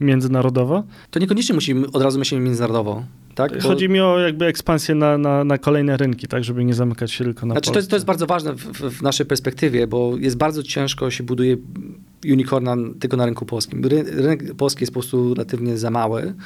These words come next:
Speaker 2: żeby zbudować. Rynek polski jest bardzo dobry do, do testowania produktów, do zbudowania M V P, do znalezienia, e, product market fit. Em, ale niemniej jednak jest, jest, jest bardzo ważne, żeby,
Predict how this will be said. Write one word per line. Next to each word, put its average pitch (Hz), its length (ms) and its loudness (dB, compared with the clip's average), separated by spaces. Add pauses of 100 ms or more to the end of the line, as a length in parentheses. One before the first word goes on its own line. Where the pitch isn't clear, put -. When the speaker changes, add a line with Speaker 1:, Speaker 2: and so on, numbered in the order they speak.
(380)
Speaker 2:
żeby 127 160 0
zbudować. 117 340 0 (160)
Rynek 139 280 0
polski 147 240 -2
jest 120 100 -4
bardzo 127 180 -2
dobry 123 180 -2
do, 107 60 -14
do 113 120 -10
testowania 135 520 0
produktów, 110 580 -8
do 117 160 0
zbudowania 120 480 0
M 127 180 -2
V 135 160 2
P, 135 80 -10 (920)
do 131 100 -2
znalezienia, 123 400 0
e, 123 440 0
product 131 320 -4
market 165 280 0
fit. - 340 -10 (520)
Em, 127 600 2
ale 131 480 4 (140)
niemniej 139 320 2
jednak 131 500 0
jest, 123 360 0
jest, 123 240 -2
jest 127 180 0
bardzo 127 240 0
ważne, 127 260 -2
żeby, 120 340 0